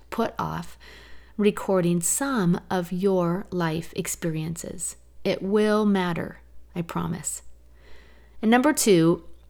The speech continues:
if you haven't yet, do some family history. See what you can learn about the people that first came to your country, your state, province, city, or town.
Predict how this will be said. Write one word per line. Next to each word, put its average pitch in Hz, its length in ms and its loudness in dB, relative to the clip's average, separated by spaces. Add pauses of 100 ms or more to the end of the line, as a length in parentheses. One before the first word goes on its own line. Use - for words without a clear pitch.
if 254 120 0
you 302 100 2
haven't 339 340 2
yet, 180 440 2 (380)
do 269 300 8
some 311 240 6
family 196 400 4
history. 165 640 0 (300)
See 277 360 6
what 370 180 8
you 262 160 6
can 285 260 4
learn 294 420 6
about 226 320 4
the 277 80 6
people 262 600 4
that 233 220 2
first - 560 0
came 226 520 2
to 240 160 0
your 247 420 6
country, 170 680 -2 (480)
your 240 240 8
state, 170 600 4
province, 196 640 2
city, 196 500 4
or 175 140 4
town. 165 520 -2